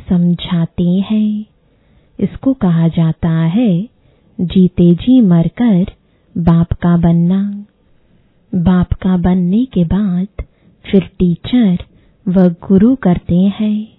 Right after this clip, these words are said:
ऐसे भी नहीं, सभी लौकिक गुरु करते हैं, मेजॉरिटी गुरु करते हैं। क्रिश्चियन लोग भी जब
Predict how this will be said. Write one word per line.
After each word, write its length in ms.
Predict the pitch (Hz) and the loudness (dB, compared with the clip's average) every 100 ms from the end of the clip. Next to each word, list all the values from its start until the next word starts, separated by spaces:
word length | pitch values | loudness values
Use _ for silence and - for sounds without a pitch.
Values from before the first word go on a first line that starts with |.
| _ _ _ _ _ - | _ _ _ _ _ -2
ऐसे 360 | 170 175 180 | 0 0 -2
भी 160 | 165 180 | -2 0
नहीं, 540 | 170 175 247 220 170 254 _ _ _ _ _ 196 | 0 2 2 0 -2 -8 _ _ _ _ _ 0
सभी 260 | 180 185 | 2 4
लौकिक 560 | 175 170 165 - 262 220 | 4 4 2 -2 -4 -4
गुरु 360 | 175 180 175 170 | 0 2 2 0
करते 420 | 175 170 - 185 | 0 -2 -2 -2
हैं, 560 | 196 208 220 214 220 - _ _ _ 202 | 0 -2 -4 -4 -8 -16 _ _ _ 2
मेजॉरिटी 1000 | 185 185 - 185 180 175 190 190 240 254 | 4 4 4 4 4 4 2 0 0 -2
गुरु 420 | 190 202 196 269 | 0 2 2 2
करते 440 | - 202 175 - 180 | 0 -2 -2 -2 -2
हैं। 640 | 202 208 226 226 226 233 _ _ _ _ | -2 -2 -4 -4 -8 -14 _ _ _ _
क्रिश्चियन 520 | 196 190 - - 277 247 | -2 -2 0 0 2 4
लोग 320 | 190 180 175 175 | 4 2 2 0
भी 520 | 175 277 214 175 254 _ _ _ _ _ - 196 | 2 0 0 -2 -8 _ _ _ _ _ -6 -2
जब 220 | 175 | 0